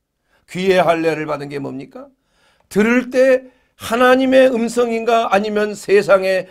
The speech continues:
마귀의 음성인 자를 분별해서 마귀가 주는 생각은 다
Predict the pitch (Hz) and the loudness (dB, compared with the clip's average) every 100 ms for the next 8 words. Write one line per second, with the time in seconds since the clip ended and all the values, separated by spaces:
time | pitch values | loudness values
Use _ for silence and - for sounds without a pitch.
0 | _ 147 180 185 175 175 165 165 160 156 | _ 2 4 2 0 -4 -6 -6 -6 -6
1 | 151 147 135 160 277 277 _ _ _ _ | -8 -6 -4 -4 -6 -8 _ _ _ _
2 | - 175 247 311 311 294 240 240 - 277 | -8 -2 -2 -2 0 0 0 -4 -4 -6
3 | - _ _ _ _ _ _ _ _ _ | -6 _ _ _ _ _ _ _ _ _
4 | _ _ _ 120 131 135 131 123 117 120 | _ _ _ 2 2 2 0 0 -2 -10
5 | 117 113 113 107 110 110 180 | -12 -14 -10 -8 -10 -14 -14